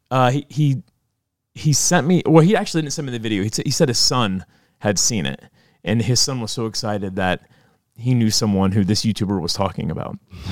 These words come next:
<laughs> which was kinda funny. And I didn't think anything of it, but then someone s-, like, someone D M'd me the video or something, like, "Hey, have you seen this? It's blown up on YouTube." And then I went to go watch it, and I was like, "Oh, wait a minute. Like, this is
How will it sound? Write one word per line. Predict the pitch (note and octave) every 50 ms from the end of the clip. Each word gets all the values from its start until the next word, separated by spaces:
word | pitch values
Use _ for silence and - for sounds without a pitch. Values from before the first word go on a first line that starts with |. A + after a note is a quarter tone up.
| - - - - -
<laughs> | - F#3 - - - - E3+ B2+ - - - G#3
which | F#3+ G3 - F3+
was | F3+ -
kinda | - - D3+ C#3
funny. | A#2 E3+ C#3+ A#2 - - - - - _ _ _
And | C#3+ C#3+
I | C#3+ E3+
didn't | G3 G3 D3+
think | F3 D#3+
anything | D3 C3 A#2+ C3 C#3+
of | E3 D3+
it, | A#2+ -
but | - -
then | C#3 C3+
someone | - - - D#3+ E3 E3 D3+ C3+ B2
s-, | A2 - - - -
like, | A#2+ B2 B2 A2 - - - -
someone | - - - D3+ C#3+ C#3+ C3 B2
D | A2+ A#2+ B2 B2
M'd | A#2+ A#2+ B2
me | B2 A#2+
the | A2 G#2+
video | G2 F#2+ G#2 G2+ G#2+ G2 F2
or | F2 F#2
something, | - - G2+ F#2+ - F2+
like, | F#2 G#2+ A2
"Hey, | F#3+ A#3+
have | A#3 E3
you | C#3+
seen | - - A3 A#3
this? | B3+ G#3
It's | D#3 B2
blown | G#2 G2+ E3+ G#3+ A3+ G#3+
up | G#3 G#3 G3+
on | G#3 G3+ G3+
YouTube." | A3+ B3 - - C#3 A#2 G2+ - - - - - - - _
And | - B2
then | C3
I | B2+ C3
went | C#3 C#3 C#3+
to | C3
go | C3 A2+
watch | G#2+ A2 A2 B2 C#3 - B2
it, | A2 F#2 -
and | A2+ B2
I | B2
was | B2+ C3
like, | B2+ B2+ A#2 - -
"Oh, | D#3+ C#3+ B2+
wait | A#2+ C3+ C#3+ C3
a | A#2
minute. | G2+ F2+ F2 D#2+
Like, | D2+ F#2 G2+
this | G#2+ B2 -
is | C#3 B2+